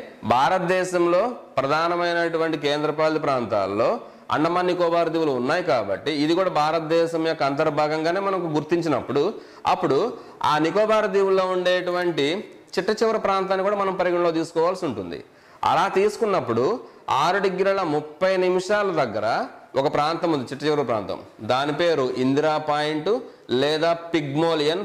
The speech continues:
పాయింట్. ఇందిరా పాయింట్ లేదా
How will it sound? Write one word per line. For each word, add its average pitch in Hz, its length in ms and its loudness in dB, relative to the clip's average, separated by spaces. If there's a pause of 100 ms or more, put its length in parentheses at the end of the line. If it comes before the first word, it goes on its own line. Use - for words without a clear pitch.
పాయింట్. 104 420 -4 (3500)
ఇందిరా 135 220 2 (120)
పాయింట్ 151 360 2 (600)
లేదా 151 240 2